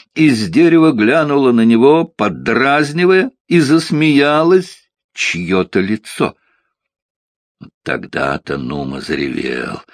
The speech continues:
Сердитый, голодный, грозный, он ходил взад и вперёд под издевающимся над ним человеком-обезьяной. Вот он остановился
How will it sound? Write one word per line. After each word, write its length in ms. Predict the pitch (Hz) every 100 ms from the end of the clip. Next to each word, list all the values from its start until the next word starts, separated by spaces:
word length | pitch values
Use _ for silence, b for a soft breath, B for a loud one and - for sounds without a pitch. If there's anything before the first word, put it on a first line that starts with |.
| B B
Сердитый, 760 | - - 73 71 80 87 - 65
голодный, 640 | 65 78 92 98 78 82
грозный, 680 | 76 80 104 113 98 90 82 B B
он 180 | 90 110
ходил 440 | - 101 120 120
взад 400 | 90 - 117 120
и 40 | 113
вперёд 600 | - 98 113 123 - _ b b _
под 260 | - 104 -
издевающимся 1080 | 127 98 113 117 123 135 123 - 120 117 117
над 280 | 113 104 76
ним 360 | 113 123 127
человеком-обезьяной. 1500 | 117 - 113 110 123 123 117 113 110 80 98 110 123 151 220 b b _ _ _ _ _
Вот 180 | 85 85
он 120 | 82
остановился 680 | 85 - 82 95 107 -